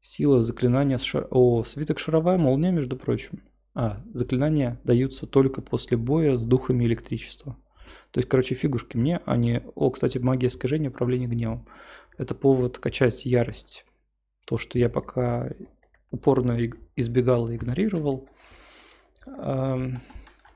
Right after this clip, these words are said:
но вот появляется резон. Так, я квесты сделал? В журнале что-то появилось. Поговорить с оборотнем грызни за три семьсот опыта.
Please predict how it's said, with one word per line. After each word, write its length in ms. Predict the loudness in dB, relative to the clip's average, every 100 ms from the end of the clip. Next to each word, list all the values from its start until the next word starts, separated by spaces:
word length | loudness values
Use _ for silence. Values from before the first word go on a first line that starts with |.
| _ _ -6
но 220 | -2 -2
вот 440 | -2 -4 -6 -20 _ _ _ _ _ _ _ _ _ -20 -20 _ -4
появляется 600 | 0 0 0 -2 -4 -2
резон. 380 | -2 -2 -4 -6
Так, 160 | -8
я 60 | -4
квесты 300 | -2 -2 -4
сделал? 400 | -6 -4 -4 -6 -12 _ _
В 80 | -12
журнале 360 | -4 -2 0 -2
что-то 220 | -8 -10
появилось. 640 | -4 -4 -4 -8 -14 -20 _ _ _ _ _ _ _ _ _ _ -20 -20 _ _ -12
Поговорить 380 | -2 0 2 0
с 120 | 0
оборотнем 400 | 2 2 0 -2
грызни 340 | 0 -2 0
за 200 | -2 -2
три 240 | -2 -6 -8
семьсот 720 | -6 -10 -6 -2 -2 -4 -18
опыта. 580 | -12 -8 -8 -8 -18 -20